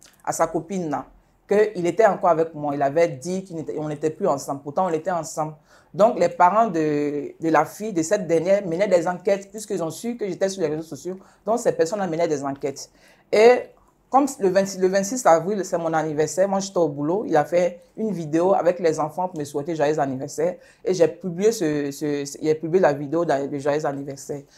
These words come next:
Donc, c'est cette vidéo que les parents ont vue. Et ils ont su vraiment, ah, donc, c'est-à-dire qu'il nous a menti. Il est toujours avec sa femme et il dit qu'il est seul, ils sont plus ensemble. Ils ont mené, ils ont commencé à mener des enquêtes sur moi. Donc,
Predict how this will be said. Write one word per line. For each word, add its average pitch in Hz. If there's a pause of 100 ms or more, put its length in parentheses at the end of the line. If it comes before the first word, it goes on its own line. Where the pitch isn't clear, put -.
(120)
Donc, 190
c'est 190
cette 214
vidéo 165
que 190
les 151
parents 160
ont 156
vue. 170 (260)
Et 185
ils 180
ont 160
su 240 (100)
vraiment, 170 (100)
ah, 226
donc, 220
c'est-à-dire 175
qu'il 196
nous 180
a 165
menti. 156
Il 160
est 156
toujours 220
avec 202
sa -
femme 240 (280)
et 233
il 175
dit 233
qu'il 220
est 165
seul, 170
ils -
sont 165
plus 180
ensemble. 156 (640)
Ils 240
ont 208
mené, 214
ils 185
ont 185
commencé 196
à 214
mener 175
des 156
enquêtes 156
sur 160
moi. 135 (280)
Donc, 233